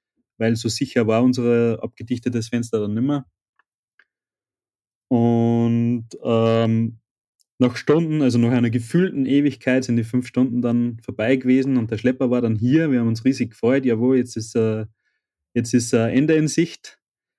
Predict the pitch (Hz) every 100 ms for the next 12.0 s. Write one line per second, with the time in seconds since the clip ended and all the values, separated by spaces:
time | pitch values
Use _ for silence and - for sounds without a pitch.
0 | _ - 123 131 131 131 123 - 123 135
1 | 131 135 131 117 113 135 - _ _ _
2 | _ - 117 113 120 117 120 135 127 127
3 | - 127 127 135 131 135 139 _ _ _
4 | _ _ _ _ _ _ _ _ _ _
5 | 117 113 117 120 120 113 107 101 113 131
6 | 127 120 120 120 123 131 120 123 117 107
7 | 123 110 123 127 113 - 123 135 127 _
8 | _ - 104 101 107 107 107 104 - _
9 | - 123 - 113 113 120 107 104 101 -
10 | _ 98 98 117 127 117 113 110 107 110
11 | 120 - 127 151 147 147 139 147 160 170